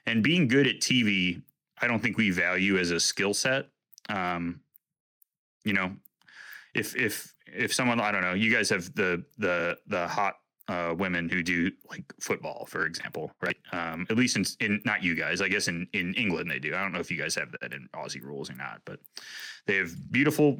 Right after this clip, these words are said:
women who present football, but they're good at T V. They are, it's, you know, they just have the, they look at the camera right, they talk in the right tone of voice. They're news anchors, you know, um, to a degree.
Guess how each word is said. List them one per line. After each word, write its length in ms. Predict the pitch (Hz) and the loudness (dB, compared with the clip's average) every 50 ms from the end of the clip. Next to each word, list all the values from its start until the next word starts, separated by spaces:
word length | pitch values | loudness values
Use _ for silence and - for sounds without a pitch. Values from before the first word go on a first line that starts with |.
| - - | 0 2
women 320 | 113 123 120 113 113 113 | 4 4 4 4 4 4
who 160 | 98 104 101 | 4 2 2
present 420 | 90 - - 101 95 101 104 107 - _ _ _ _ _ _ _ _ _ _ - | 2 2 0 2 2 2 0 0 -4 _ _ _ _ _ _ _ _ _ _ 0
football, 360 | - 160 156 110 117 104 107 110 | 2 2 4 6 6 4 6 6
but 160 | 123 120 117 | 4 4 4
they're 120 | 160 139 | 4 4
good 240 | 117 104 113 135 151 | 4 6 6 6 4
at 120 | 160 - | 4 2
T 200 | - - 180 196 | 2 4 4 4
V. 220 | 180 123 98 92 90 | 4 4 2 2 0
They 320 | 95 95 98 98 101 104 - - - | 2 2 2 2 2 0 -2 -2 0
are, 240 | 98 101 104 104 | 0 2 2 2
it's, 360 | 107 98 110 101 - - - - | 2 0 -2 -2 0 -2 -2 0
you 160 | - 120 98 | -2 0 0
know, 160 | 95 98 101 | 2 2 2
they 120 | 104 104 | 2 2
just 220 | 95 107 113 - - | 2 2 0 0 0
have 160 | 127 117 107 | 0 2 2
the, 180 | 110 104 95 92 | 2 2 2 2
they 140 | - 98 95 | 0 2 2
look 220 | 92 90 113 - - | 4 2 2 2 2
at 60 | - | 0
the 60 | - | -2
camera 440 | - - - 175 175 165 165 160 160 | -2 0 0 2 2 4 4 4 6
right, 380 | 156 160 156 151 156 156 151 - | 6 6 6 4 4 2 2 2
they 260 | 107 98 95 92 90 | 0 2 2 0 -2
talk 380 | - - - 147 139 139 143 - | -2 0 2 4 4 4 4 2
in 80 | 131 123 | 2 4
the 100 | 120 113 | 4 6
right 340 | 110 113 113 120 - - _ _ _ _ _ - | 4 4 2 0 -2 -8 _ _ _ _ _ -8
tone 220 | - - 117 104 95 | -2 0 2 2 2
of 80 | 90 | 0
voice. 400 | 87 95 135 151 143 143 139 - | 0 4 6 6 6 4 2 2
They're 120 | - 139 139 | 2 4 4
news 280 | 139 147 170 160 127 | 6 6 6 6 4
anchors, 420 | 107 92 92 - - - 98 - - | 4 2 0 -2 -4 -4 -4 -4 -4
you 60 | 107 | -2
know, 240 | 101 101 107 123 - - - - - - - - - - | -2 -2 -2 -4 -6 -10 -14 -12 -12 -12 -12 -12 -8 -4
um, 280 | 101 101 95 92 92 90 | -2 -2 0 0 0 0
to 140 | - 113 95 | 2 2 2
a 40 | 87 | 2
degree. 440 | 92 85 165 165 82 78 87 104 | 0 0 0 0 0 -2 -4 -6